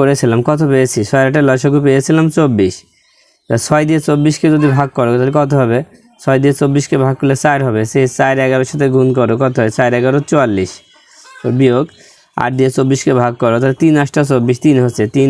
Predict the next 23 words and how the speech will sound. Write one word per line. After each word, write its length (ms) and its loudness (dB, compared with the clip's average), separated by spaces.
দিয়ে 200 2
তেরোকে 380 0
গুণ 140 0
করো, 180 2
তিন 240 4
তেরো 240 0
ঊনচল্লিশ। 580 0
এবার 240 2
চব্বিশ 340 0
বসায় 280 0
দাও 120 0
আর 120 0
বিয়োগ 220 2
করে 140 0
দাও, 220 0
বিয়োগ 220 2
করলে 280 0
কত 180 -2
হচ্ছে? 180 -2
পাঁচ 240 0
হচ্ছে, 260 -6
পাঁচ 260 0
লিটার। 520 0